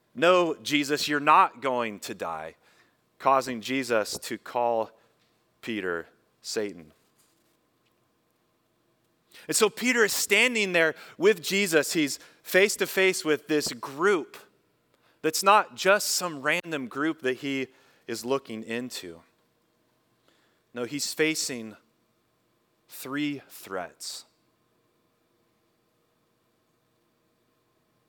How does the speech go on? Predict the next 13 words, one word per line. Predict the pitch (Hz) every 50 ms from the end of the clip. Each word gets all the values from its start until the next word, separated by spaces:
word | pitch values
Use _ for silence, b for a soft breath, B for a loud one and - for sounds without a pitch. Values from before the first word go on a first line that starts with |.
| _ _ _ _ _ -
The | 123 -
occupying | - 143 147 147 - - 131 - - - 139 143 143 139 127 117 107
political | - - 127 117 127 127 123 117 - 107
power | 95 - 110 107 107 107 104 101 95 92 90 -
who | 135 131 123 107 95 b b b b b b b b b b b b -
ruled, | 104 107 127 143 143 135 120 110 101 90 87 - - - _ _ _ _ _ _ _ _ _ _ _ _ _ _ _ _ _
who | - - 139 139 131 123 113 107 98 - _ _ 107 101
governed, | 127 127 131 127 - 120 113 104 95 92 92 - - - - _ _ _ _ _ _ _ _ _ _ _ _ _ _ _ _ _ _ _ _ _
who | - 127 123
sought | - - 160 147 147 139 -
to | - 139
make | 123 127 131 131 117 - - -
life | 117 120 120 123 120 107 - - -